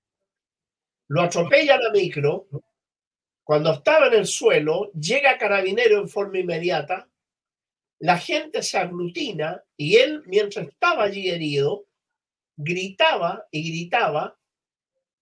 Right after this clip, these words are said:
"Soy William Malou, el Comité Central de la J está infiltrado,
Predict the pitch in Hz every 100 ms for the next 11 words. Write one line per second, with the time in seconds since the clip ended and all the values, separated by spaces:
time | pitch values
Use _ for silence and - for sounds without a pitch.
0 | _ _ _ - - 226 233 220 202 196
1 | 190 214 277 311 311 294 _ _ _ _
2 | _ - 160 160 185 180 196 220 - 202
3 | 196 233 220 214 202 - 254 240 202 -
4 | 220 202 202 185 - 196 131 -